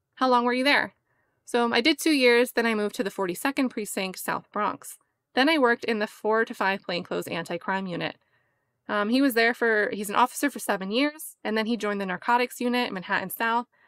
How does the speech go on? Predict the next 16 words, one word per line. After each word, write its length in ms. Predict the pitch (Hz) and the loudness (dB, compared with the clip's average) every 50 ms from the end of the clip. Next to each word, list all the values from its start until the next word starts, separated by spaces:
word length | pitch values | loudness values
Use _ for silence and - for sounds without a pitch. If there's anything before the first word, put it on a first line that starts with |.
| _ _ _ _ | _ _ _ _
and 180 | - 302 277 269 | 2 4 6 8
that's 200 | 277 277 269 - | 8 6 6 2
how 100 | 302 294 | 0 0
he 160 | 285 302 254 | 2 2 2
got 200 | 185 180 180 185 | 2 2 0 0
his 120 | 196 196 | -4 -8
detective 440 | - - 190 - 220 214 - 208 185 | -8 -8 -6 -4 -4 -4 -4 -6 -8
shield. 400 | - - - - - - - - _ _ _ _ _ _ _ _ _ _ _ _ _ _ | -6 -6 -8 -8 -8 -10 -12 -14 _ _ _ _ _ _ _ _ _ _ _ _ _ _
"When 160 | - 269 285 | 4 6 6
did 100 | 285 294 | 6 6
you 80 | 285 294 | 4 2
become 280 | 269 277 - 247 208 202 | 0 0 0 0 0 0
a 20 | |
detective?" 640 | 196 202 - 240 247 - - - 120 117 - - - _ _ _ _ _ _ _ _ _ _ | 0 2 2 2 2 2 0 -2 -2 -2 -4 -8 -16 _ _ _ _ _ _ _ _ _ _
"Twenty 280 | - - 269 277 302 277 | 0 4 4 6 6 4
seventeen." 560 | - 254 240 220 220 - - - - 214 | 4 0 -2 -2 -4 -4 -4 -6 -6 -8